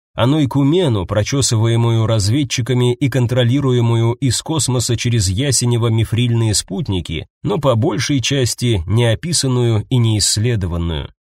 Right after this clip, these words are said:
Обитатели этих мест, кто сумел, годы назад сбежали на польскую сторону, а прочих балроги угнали на запад в рабство. И теперь это была ничейная земля, которой лишь иногда проходили военные отряды,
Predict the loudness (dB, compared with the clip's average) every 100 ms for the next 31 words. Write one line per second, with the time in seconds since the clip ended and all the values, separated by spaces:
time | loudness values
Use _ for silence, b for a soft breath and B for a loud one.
0 | _ _ 0 0 0 -2 -2 -2 0 0
1 | 0 -2 0 -4 -6 -8 -4 0 0 0
2 | 0 0 0 0 2 2 2 2 2 0
3 | 0 0 0 0 0 0 0 -2 -2 -2
4 | -2 -2 -2 0 -2 -4 -10 B B 0
5 | 0 -2 -2 -2 -4 -6 -4 0 2 0
6 | -2 0 0 2 0 0 2 2 0 0
7 | 0 -2 -8 -8 -2 0 0 0 -4 -2
8 | -4 -6 _ _ -2 0 0 0 0 -2
9 | -2 0 2 2 2 0 0 0 0 0
10 | 0 0 0 0 -2 -4 -6 -6 -4 -2
11 | -2 0 0 0 0 0 2 2 0 0
12 | -2 0 0 0 0 0 0 0 0 0
13 | 0 0 0 -2 -4